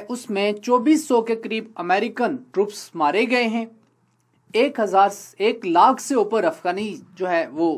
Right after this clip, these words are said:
they have lost their life। यूएसए का एक ट्रिलियन डॉलर से ऊपर का नुकसान या खर्चा कह लें अफगान वॉर में हो चुका है।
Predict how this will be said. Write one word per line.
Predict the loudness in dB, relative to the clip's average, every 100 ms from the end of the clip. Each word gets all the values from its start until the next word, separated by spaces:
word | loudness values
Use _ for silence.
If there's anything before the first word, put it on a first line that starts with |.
| -2
they | -2
have | 0 2
lost | 0 0
their | -2 2
life। | 4 4 0 -12 -20 _ -20 _ _ -4
यूएसए | 4 4 6 4
का | 6 8 8
एक | 6 2 -2
ट्रिलियन | -4 2 2 4
डॉलर | 2 2 0
से | -4 -2
ऊपर | -2 0 0
का | 2 2
नुकसान | 0 -8 -4 4 6 4 0 _ _ _ -16
या | 4 8 8 8 -4
खर्चा | -6 -2 6 8
कह | 8 2
लें | 0 -4 -12 _ _ _
अफगान | -8 2 2 4
वॉर | 2 0
में | -2 -12
हो | -4 -2
चुका | 0 -4 -8 -10
है। | -12